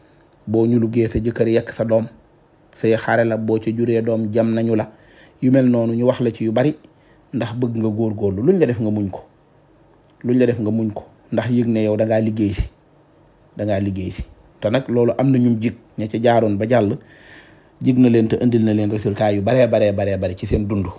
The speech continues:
Yal nañu ko Yàlla boole defal, def jàmm ci kër yi,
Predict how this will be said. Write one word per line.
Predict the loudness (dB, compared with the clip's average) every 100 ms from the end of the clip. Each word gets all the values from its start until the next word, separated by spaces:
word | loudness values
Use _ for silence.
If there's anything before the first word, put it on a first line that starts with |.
| -18 _
Yal | -6 -2
nañu | -2 -2
ko |
Yàlla | -2 0
boole | -2 -2 0
defal, | -2 -2 -4 -12 _ _ _ _ _ -10
def | -8 0
jàmm | 2 2 0
ci | 0
kër | 2
yi, | 2 -2